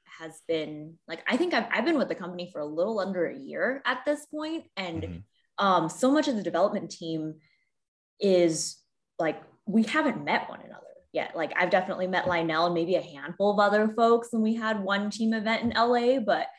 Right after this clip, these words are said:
Speaker 1: it's, it's like, I talk to Lionel more than I talk to other people in my life, and I see him all the time,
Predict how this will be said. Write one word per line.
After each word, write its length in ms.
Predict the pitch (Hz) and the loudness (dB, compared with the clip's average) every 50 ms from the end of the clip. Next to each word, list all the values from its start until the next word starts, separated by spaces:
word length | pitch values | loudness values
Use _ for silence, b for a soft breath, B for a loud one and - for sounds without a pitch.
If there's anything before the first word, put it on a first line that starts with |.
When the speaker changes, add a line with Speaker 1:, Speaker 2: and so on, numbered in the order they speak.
| b b b b b _ _ _ _ - | b b b b b _ _ _ _ 0
Speaker 1:
it's, 300 | 196 190 170 - - - - - - - - _ _ _ _ _ _ | 0 0 0 -2 -8 -16 -20 -20 -20 -20 -20 _ _ _ _ _ _
it's 140 | - 202 208 | -6 2 2
like, 100 | 220 208 | 4 6
I 100 | 208 214 | 6 4
talk 240 | 214 - 320 339 330 | 4 4 2 4 4
to 80 | 359 | 4
Lionel 420 | 294 240 196 175 180 175 180 202 196 | 6 6 4 4 4 4 4 6 6
more 220 | 190 180 180 185 | 4 6 4 6
than 280 | 165 170 160 156 160 156 - | 4 4 0 0 -4 -4 -4
I 80 | 180 185 | -4 -4
talk 220 | 185 214 208 214 | -4 -4 -6 -6
to 140 | - 196 - | -6 0 2
other 180 | 202 196 226 | 4 4 6
people 220 | 208 247 226 214 214 | 4 4 4 4 4
in 60 | 202 | 6
my 140 | 190 175 165 | 6 6 6
life, 340 | 175 180 180 170 175 175 - | 6 6 6 6 4 2 -2
and 100 | - 185 | -2 0
I 80 | 180 - | 0 0
see 160 | - - 247 | 2 2 2
him 120 | 226 196 190 | 2 2 2
all 100 | 190 180 | 2 2
the 80 | 185 | 2
time, 560 | 185 - 247 233 226 214 196 185 175 165 175 | 0 0 0 0 2 2 2 2 0 -2 -6